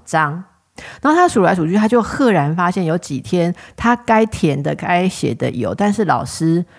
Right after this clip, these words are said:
那个地方漏盖了。好，简单讲就是这样。那他不就少了几个印章吗？坦白说也只有少三个而已啦。然后呢，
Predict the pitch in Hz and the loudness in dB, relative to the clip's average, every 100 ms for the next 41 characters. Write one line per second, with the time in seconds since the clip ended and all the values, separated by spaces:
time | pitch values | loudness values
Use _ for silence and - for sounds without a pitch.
0 | _ - 190 165 190 170 170 208 220 - | _ 0 2 4 4 2 2 4 4 2
1 | 208 151 92 69 73 - _ _ _ _ | 0 0 -4 -10 -14 -14 _ _ _ _
2 | _ _ _ _ - - - - 147 175 | _ _ _ _ -8 -6 -6 -4 0 0
3 | 190 139 135 156 143 147 110 - - 247 | 0 0 2 0 2 0 0 -8 -2 2
4 | 233 170 202 - 131 131 127 120 123 - | 4 2 0 2 0 0 -4 -6 -6 0
5 | 160 139 147 143 147 147 - 165 139 156 | 0 0 -2 0 0 -2 -6 -2 2 2
6 | 185 170 - 156 160 131 120 - 143 156 | 2 0 0 0 2 0 0 0 0 0
7 | 117 85 - 110 90 - 85 - _ - | -4 -6 -8 -8 -8 -8 -10 -12 _ -6
8 | - 240 302 247 233 | 2 4 6 6 2